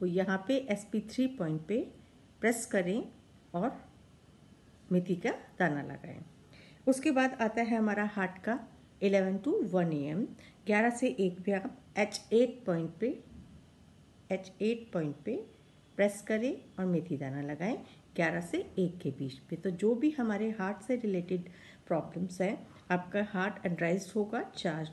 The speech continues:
होगा, उसमें आपको definitely जब आप लगातार लगाएंगे तो आपको फ़ायदा होगा। उ-, आ, उसके बाद हमारा आता है small intestine का टाइम एक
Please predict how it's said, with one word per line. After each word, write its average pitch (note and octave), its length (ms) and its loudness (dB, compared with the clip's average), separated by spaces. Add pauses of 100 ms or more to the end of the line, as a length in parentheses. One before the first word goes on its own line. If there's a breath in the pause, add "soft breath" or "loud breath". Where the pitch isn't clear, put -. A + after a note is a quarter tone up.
होगा, F3 200 -6
उसमें A3 500 -4
आपको A3 500 -4 (300 loud breath)
definitely A#3+ 480 2
जब G#3+ 120 4
आप G#3 160 0
लगातार E3+ 440 0
लगाएंगे D#3 400 -2
तो C4 140 -4
आपको A#3+ 280 -2
फ़ायदा - 360 -8
होगा। - 480 -14 (500 loud breath)
उ-, - 360 -4
आ, F3+ 340 2
उसके B3+ 340 0
बाद B3 180 2
हमारा G3 360 0
आता D#3+ 240 -2
है B3 240 -4
small A#3 280 0
intestine G3+ 500 2
का F3 120 -2
टाइम F3+ 300 0 (220)
एक B3+ 260 4